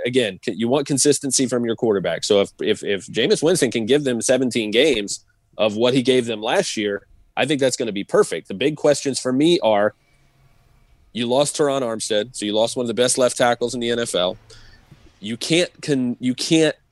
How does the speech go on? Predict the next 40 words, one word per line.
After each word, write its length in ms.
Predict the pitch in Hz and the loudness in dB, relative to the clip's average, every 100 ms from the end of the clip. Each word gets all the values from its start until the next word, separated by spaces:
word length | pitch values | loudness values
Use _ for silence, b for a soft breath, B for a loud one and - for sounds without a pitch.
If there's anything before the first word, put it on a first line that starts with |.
| - | -16
count 380 | - 160 180 - | -4 0 0 -2
on 260 | 127 117 | -4 -2
Michael 320 | 113 107 104 107 | -2 -2 -2 -4
Thomas 500 | - 104 101 101 - | -4 -2 -2 -2 -2
to 140 | 127 | -4
be 300 | 92 123 151 | 0 4 4
healthy. 420 | 117 95 - 101 | 4 -2 -2 -2
It's 140 | 101 147 | 0 4
a 20 | |
little 120 | 214 | 4
bit 120 | 170 | 6
different. 220 | 156 147 131 | 4 2 2
You 120 | 165 | 0
say 200 | 156 165 | 2 4
Julio 300 | 165 160 127 | 4 4 4
Jones, 340 | 135 156 123 | 2 2 0
you 60 | 120 | -2
could 100 | 127 | -2
say 140 | 135 | 0
the 100 | 110 | 0
same 240 | - 127 110 | 0 -2 -2
thing, 260 | 151 135 | -2 -2
right? 220 | 98 107 - _ | -2 -4 -4 _
But 80 | 131 | 0
Julio 280 | 220 220 127 | 2 2 2
Jones 220 | 160 170 | 0 -2
is 60 | 120 | -4
gonna 140 | 127 | -4
be 100 | 123 | -4
the 100 | 107 | -4
three, 400 | 101 139 156 147 | -6 0 4 4
maybe 360 | 131 147 269 269 | 4 2 0 0
the 120 | 156 | 0
four 520 | - 214 262 120 95 - b b _ - | 0 4 6 4 0 -10 b b _ -2
in 140 | 147 | 2
this 200 | 147 147 | 2 2
wide 220 | 151 156 | 2 0
receiver 320 | 147 139 143 123 | 0 -2 -2 0
pecking 380 | 175 190 147 | -2 0 -2
order 340 | 120 110 107 | -4 -4 -4